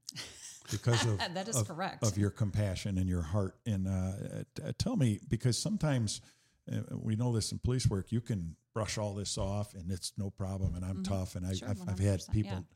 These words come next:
Speaker 2: die in my arms. I've had children die in front of me and you just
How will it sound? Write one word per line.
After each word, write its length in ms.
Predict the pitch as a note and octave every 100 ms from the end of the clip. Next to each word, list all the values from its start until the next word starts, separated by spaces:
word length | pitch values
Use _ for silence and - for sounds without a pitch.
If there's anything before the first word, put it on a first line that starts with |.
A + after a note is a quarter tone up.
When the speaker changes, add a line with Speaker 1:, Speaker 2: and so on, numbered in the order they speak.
| _ _ -
Speaker 2:
die 200 | G2+ G#2
in 100 | G#2
my 180 | G2 G2
arms. 320 | F#2+ G#2 G#2+
I've 140 | F#2 E2+
had 140 | E2+
children 440 | - F#2+ G2 G2+
die 200 | G2 F#2+
in 120 | F#2+ F#2
front 220 | G#2+ G2
of 60 |
me 100 | G2
and 100 | F2+
you 140 | F2+ F#2
just 220 | F#2 F#2+